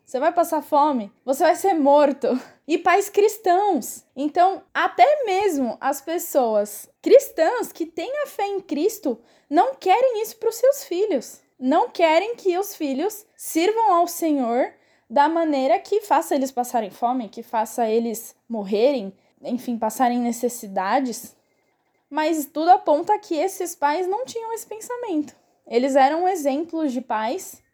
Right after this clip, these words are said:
né? E a mãe de Eliseu era um exemplo de mãe. Então, eu acho que a gente deve refletir muito, assim, sobre as nossas atitudes, porque, assim,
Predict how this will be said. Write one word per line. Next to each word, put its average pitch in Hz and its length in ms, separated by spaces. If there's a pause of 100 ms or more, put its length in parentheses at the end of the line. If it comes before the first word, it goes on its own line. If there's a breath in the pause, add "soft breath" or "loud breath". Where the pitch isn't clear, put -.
né? 220 340
E 233 580
a 233 120
mãe 240 260
de 277 80
Eliseu 240 400
era 240 180
um 277 120
exemplo 233 400
de 208 100
mãe. 226 440 (320)
Então, 277 1040 (140)
eu 240 80
acho 269 180
que - 80
a 311 60
gente 294 220
deve 277 260
refletir 302 560
muito, 254 260
assim, 233 300
sobre 226 500 (120 soft breath)
as 233 160
nossas 247 400
atitudes, 254 1000 (160)
porque, 254 260
assim, 285 480